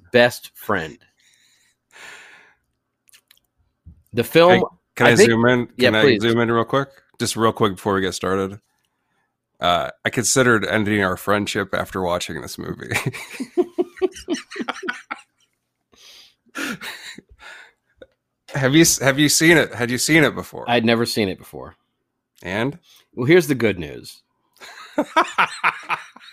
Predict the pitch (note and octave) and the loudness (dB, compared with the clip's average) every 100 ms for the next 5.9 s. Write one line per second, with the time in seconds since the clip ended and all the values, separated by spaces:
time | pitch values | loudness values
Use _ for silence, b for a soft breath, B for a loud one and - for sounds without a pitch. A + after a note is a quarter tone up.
0 | - - _ _ _ _ - _ B B | -20 -20 _ _ _ _ -20 _ B B
1 | B B - - D#3 C#3 C3 - - D3 | B B -16 0 4 6 4 -4 -8 -6
2 | - F#3 G#3 F#3+ F3 C3 G#2 A2 A2+ _ | 2 4 6 6 6 2 0 -2 -8 _
3 | _ _ _ - _ G#2 A#2+ G#3 - F#3 | _ _ _ -20 _ -6 0 0 2 2
4 | G3 D3+ C3 C3+ C#3+ C#3 C3 D#3+ D#3+ C#3 | 4 2 0 -2 -2 -2 -2 -4 -2 0
5 | C#3 C3+ B2+ A2 - A#2+ B2+ C3+ | 0 0 -4 -4 -2 2 2 0